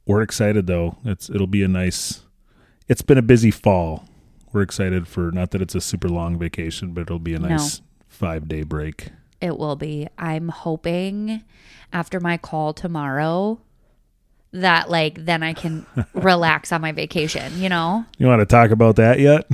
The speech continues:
Speaker 2: Not yet.
Speaker 1: <laughs> Probably not.
Speaker 2: <laughs> Not yet. I don't even know how we talk about that.
Speaker 1: Yeah.
Speaker 2: However, it's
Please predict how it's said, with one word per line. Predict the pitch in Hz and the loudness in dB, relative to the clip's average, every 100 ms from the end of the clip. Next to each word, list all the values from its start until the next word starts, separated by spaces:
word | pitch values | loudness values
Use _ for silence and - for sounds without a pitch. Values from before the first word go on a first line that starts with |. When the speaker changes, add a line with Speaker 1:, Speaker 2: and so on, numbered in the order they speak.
| 90 95 | -2 2
Speaker 2:
Not | 233 269 294 | 4 6 4
yet. | 226 247 208 190 | 6 6 8 8
Speaker 1:
<laughs> | |
Probably | 123 117 - 156 | 8 8 6 6
not. | 135 127 - | 8 8 6
Speaker 2:
<laughs> | 349 | 8
Not | 339 311 - | 8 8 8
yet. | 240 220 202 - - - 285 - | 8 8 6 0 -14 -4 2 6
I | |
don't | 349 440 | 6 6
even | 330 247 | 6 6
know | 214 | 6
how | 202 185 180 | 8 6 6
we | 180 | 2
talk | 175 156 151 | 2 0 0
about | 147 135 - | -2 -2 -4
that. | - - - - 170 | -6 -6 -8 -14 -6
Speaker 1:
Yeah. | 107 87 - | -4 -4 -4
Speaker 2:
However, | - 214 214 208 175 165 160 156 - - - - - - - - - | 2 6 8 6 6 6 6 4 -2 -20 -20 -20 -20 -18 -16 -14 0
it's | 220 185 - | 0 0 -6